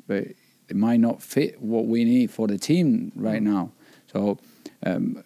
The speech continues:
Speaker 1: a-, as, as, um, as a staff, as a, as a head coach, as, um, a member of the club, we need to detach ourselves a little bit from those things, and we need to try to find the right type of pieces for this puzzle,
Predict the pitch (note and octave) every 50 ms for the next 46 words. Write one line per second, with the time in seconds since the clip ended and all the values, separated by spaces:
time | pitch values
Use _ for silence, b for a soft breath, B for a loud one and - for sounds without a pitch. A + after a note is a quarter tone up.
0 | _ _ - - D2 D2+ - - - - G#2 G#2 F#2+ - - - - - G#2 G2
1 | F#2 F#2 G#2 G2 F#2+ F#2 F#2 F#2 F2+ F#2 F2 - - F2+ - - F2 - - -
2 | - A2 G#2+ G#2+ A#2 A2+ - - - - - G2 G2+ - - F#2+ A2 A2+ - -
3 | - - - - - G#2 G#2 F2+ - - G2+ G2+ G2+ G2 F#2+ - - G#2+ G#2+ F#2+
4 | - - - - A#2 - - - - - - - - - F#2+ F#2 F#2 F#2+ F#2+ F#2
5 | F2+ F2 E2 F#2 G2 - - A#2 G#2+ F#2+ F#2 F2 - - - - - F2+ - -
6 | F#2+ G2 G2+ G#2 G2+ - - F#2 F2+ F#2+ - - - G2+ F#2 - G2 F#2 F2+ F2
7 | - G2 F#2+ F#2+ F2+ - F#2 F2+ F#2 F#2 - F#2 F#2+ F#2 F#2+ - - _ - -
8 | - - G2+ G2+ G2+ G2 F#2+ G2 G2 G2+ - - - A2 A2 A2 - - - -
9 | _ B B B B B B B B B - - F#2 F#2 F#2 F#2 F#2+ G2 G2 -
10 | - G2 - - - G2 G2 F#2 - F#2 - - B2 B2 A#2+ A#2 G#2+ G2 F#2+ F#2
11 | G2+ B B B B B _ - F#2+ F2+ G2 G2 F#2+ F#2 - G#2+ G2 F2+ G2+ F#2+
12 | - - A2+ G#2+ - - G2 - - - - - F#2 F2+ - - F#2+ F#2+ F#2 -
13 | - F#2 F#2 G#2